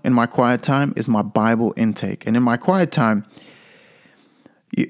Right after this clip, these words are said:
uh, w-, when I read the word, my focus is always on depth, not distance.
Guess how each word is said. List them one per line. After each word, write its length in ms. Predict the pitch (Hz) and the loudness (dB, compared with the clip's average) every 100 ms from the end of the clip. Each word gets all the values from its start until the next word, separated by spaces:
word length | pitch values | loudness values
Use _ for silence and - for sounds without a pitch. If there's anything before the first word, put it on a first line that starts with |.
| 131 | -2
uh, 100 | - | -4
w-, 580 | 52 - - - 127 | -6 -12 -12 -6 -4
when 200 | 143 143 | 0 2
I 60 | 139 | 2
read 320 | 123 147 220 | 2 2 4
the 100 | 151 | 2
word, 500 | 117 123 117 98 - | 2 2 2 -2 -6
my 200 | - 139 | -2 0
focus 680 | 156 - - 160 175 147 - | 0 -4 0 0 2 -2 -2
is 120 | 123 | 0
always 360 | 127 127 135 120 | 2 2 2 2
on 260 | 113 107 104 - | 0 -2 -4 -2
depth, 640 | 117 92 - - - - _ _ _ _ _ _ | -2 -2 -6 -8 -10 -20 _ _ _ _ _ _
not 420 | 113 120 123 110 | 0 2 0 -2
distance. 680 | - 123 - 98 - - - | 0 0 -2 -6 -6 -10 -16